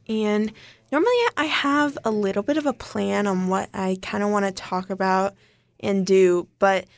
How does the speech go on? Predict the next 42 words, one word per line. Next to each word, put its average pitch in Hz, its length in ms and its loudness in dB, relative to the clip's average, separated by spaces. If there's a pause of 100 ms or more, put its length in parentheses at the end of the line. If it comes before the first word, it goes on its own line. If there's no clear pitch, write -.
(300)
I 254 80 2
mean, 262 240 0
I 240 260 2
know 202 320 2
what 254 120 6
I 247 60 6
wanna 233 180 2
talk 208 260 0
about, 185 320 2
and 202 100 -2
I 208 60 0
normally, 262 300 4
like, 247 140 0
write 185 260 2
out 190 180 2
the - 80 -20
topics, - 580 -2
but - 200 -2
I'm 196 160 2
just 254 180 -2
gonna 196 320 0 (400)
spitball 208 580 4
this 196 280 -4
episode 190 500 -2
because 214 280 -2
it's 240 160 0
gonna 254 260 2
be 240 180 2
on 220 160 4
more 196 140 2
of 190 100 0
a, 180 240 0 (340)
more - 60 4
of 285 80 4
a 277 60 2
serious 180 680 0
note. - 300 -8 (460)
So, 254 600 2 (260)
I 240 100 0
mean, 247 260 2
lately, 254 600 0 (360)
as, 240 540 4